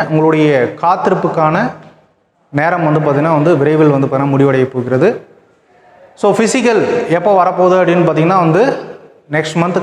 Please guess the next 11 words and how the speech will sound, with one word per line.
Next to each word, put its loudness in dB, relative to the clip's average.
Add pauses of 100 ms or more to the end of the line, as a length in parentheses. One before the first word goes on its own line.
கண்டிப்பா 0
வந்து 0
பார்த்தீங்கன்னா 0
வந்துரும். -2 (360)
ஓகேங்களா? 0 (460)
So, -4
நார்த் 0
இந்தியால 2
வந்து 0
ஒரு 0
சில 0